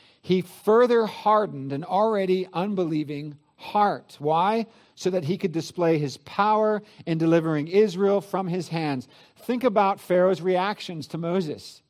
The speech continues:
every time one of these terrible plagues came. Pharaoh initially was like, "Yes, just go, just leave, just go." And then he'd say, "Nope, I changed my mind." And then another plague would come.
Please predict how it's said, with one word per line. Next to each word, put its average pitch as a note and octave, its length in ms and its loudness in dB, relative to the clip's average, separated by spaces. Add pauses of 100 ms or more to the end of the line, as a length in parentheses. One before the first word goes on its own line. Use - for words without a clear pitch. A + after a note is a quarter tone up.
(320)
every F#3 240 2
time G3 280 -2
one F#3+ 100 -2
of F3+ 60 -4
these F3 140 -2
terrible E3+ 400 -2
plagues F#3+ 400 -2
came. C3 380 -8 (1120)
Pharaoh G3 380 4
initially G3 460 2
was F#3+ 120 2
like, F3 200 2
"Yes, B3+ 320 4
just A3 240 -6
go, C4 280 6
just A#3 200 -10
leave, C4+ 340 4
just F#3+ 240 -8
go." B3 500 6 (1900)
And B2 80 -10
then C3 80 -4
he'd A#2+ 60 -6
say, A2+ 220 -6 (180)
"Nope, D#3+ 340 -6 (120)
I A#2 80 -12
changed C3 200 -10
my A2+ 80 -12
mind." E2+ 200 -16 (1200)
And A2+ 100 -14
then A#2 80 -10
another C3+ 480 -2
plague G#2 300 -12
would E2+ 120 -20
come. D#2+ 260 -20